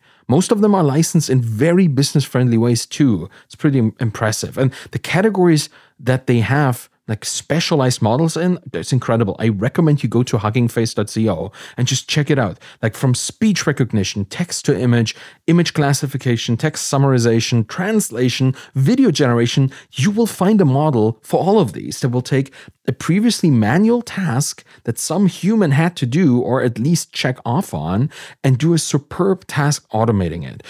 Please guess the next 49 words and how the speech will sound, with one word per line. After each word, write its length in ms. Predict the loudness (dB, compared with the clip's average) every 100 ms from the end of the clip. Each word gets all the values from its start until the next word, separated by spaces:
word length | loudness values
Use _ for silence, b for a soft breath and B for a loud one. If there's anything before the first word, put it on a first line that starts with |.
| B
And 160 | -4 0
even 260 | 0 0 -2
if 180 | -2
those 260 | 2 0 0
results 320 | -2 0 -2
aren't 260 | 0 -2 -2
perfect, 560 | 0 -2 -2 -12 -12
I 80 | -4
mean, 140 | 0 2
we 100 | 2
are 220 | 0 0
in 100 | 0
the 120 | 2
early 240 | 2 2 2
stages 420 | 0 -2 -2 -4
of 120 | -6
this 140 | -6
whole 160 | -6 -8
thing, 460 | -2 -2 -2 -6 -16 B B B -2
you 120 | -2
can 400 | -2 -2 2 2
fine-tune 640 | 0 -2 0 0 2 0
all 200 | 0 0
these 220 | 0 -2
models 400 | -2 -2 -4 -4
yourself 480 | -4 -4 -4 -8 -6
over 260 | -4 -2 -2
time 280 | 0 0 2
using 260 | 2 2 0
the 60 |
same 260 | -2 -2 -2
platform. 560 | -2 -4 -4 -8 -10 -12 B B
And 160 | 2 4
none 180 | 4 2
of 140 | 0
this 260 | -4 -4 -2
will 100 | 0
be 140 | 0
prohibitively 640 | 0 0 0 0 0 2
expensive. 840 | 0 -2 0 2 2 0 -8 -12 -20 b b b b b
And 100 | 0
even 220 | 2 4
though 100 | 4
we're 160 | 4 2
still 400 | 0 2 4 4
in 60 |
the 120 | 4
early 220 | 4 2 2
days, 420 | -2 -6 -12